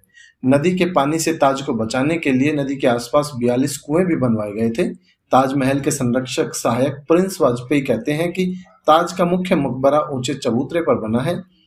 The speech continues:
इसकी नींव की संरचना इस प्रकार की गई है कि बाढ़ का पानी से कोई नुकसान न हो पहुंचा सके। वह कहते हैं कि उन्नीस सौ अठहत्तर और दो हज़ार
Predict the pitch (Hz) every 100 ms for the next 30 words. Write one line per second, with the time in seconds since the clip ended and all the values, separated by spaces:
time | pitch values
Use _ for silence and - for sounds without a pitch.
0 | _ - 127 160 151 160 208 190 175 147
1 | 143 - 151 147 - 123 117 120 113 117
2 | 127 143 156 127 123 135 131 123 120 123
3 | - - 117 107 - 147 160 165 160 160
4 | 117 110 107 - 104 - - _ _ _
5 | _ 127 143 160 156 165 160 165 165 135
6 | 139 135 135 135 135 165 156 139 131 135
7 | 127 127 127 135 147 131